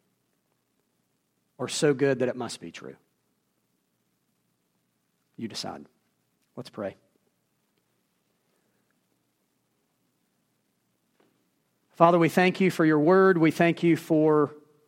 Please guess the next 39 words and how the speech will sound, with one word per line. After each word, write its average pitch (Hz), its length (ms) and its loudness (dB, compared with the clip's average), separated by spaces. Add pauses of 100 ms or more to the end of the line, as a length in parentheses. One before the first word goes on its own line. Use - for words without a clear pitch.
(440)
your 143 160 0
truth. 185 560 4
We 156 80 4
thank 175 260 0
you 185 80 0
for 175 140 2
meeting 190 300 4
us 180 200 0
where 180 160 4
we 160 140 4
are 175 380 2 (360)
in 156 120 2
the 156 60 2
places 175 420 0
of 139 160 2
belief, 165 600 2 (400)
in 156 80 -2
the 156 60 4
places 165 460 0
of 131 100 -8
seeking, 202 400 2
in 160 80 2
the 147 80 0
places 170 380 -2
of 147 100 -6
skepticism. 165 840 0 (300)
We 170 140 4
thank 196 280 2
you 208 60 4
that 170 140 0
you 170 100 2
give 185 140 4
a 190 60 4
message 175 720 2 (1800)
that 165 140 2
is 160 100 0
far 214 300 4
more 226 200 6
real 185 640 4